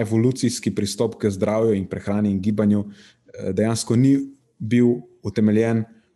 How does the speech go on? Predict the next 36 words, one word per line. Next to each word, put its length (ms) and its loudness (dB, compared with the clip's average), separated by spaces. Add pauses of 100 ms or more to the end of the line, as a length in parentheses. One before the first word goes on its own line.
(140)
na 120 2
dobrih 520 0
podatkih, 600 -4
ampak 280 -2
na 80 2
neki 240 0
karikaturi, 640 -2
ne. 80 -4
Ni 140 2
se 180 -4
opiral 560 0
na 320 -4
prave, 540 -4 (260)
recimo 240 -10
temu, 240 -6
antropološke 640 -2
ali 200 -2
pa 120 -8
paleoantropološke 1120 -2
raziskave, 560 -2 (340)
ampak 260 -4
se 120 0
je 80 2
opiral 400 2
na 80 2
neke, 300 0 (100)
ke, 200 -2
ke 120 -2
na 80 2
Kremenčkovi 640 0
risanke, 460 -6 (340)
ne. 160 -6
To 100 -2
so 140 -6
bili 160 0
ljudje, 320 -2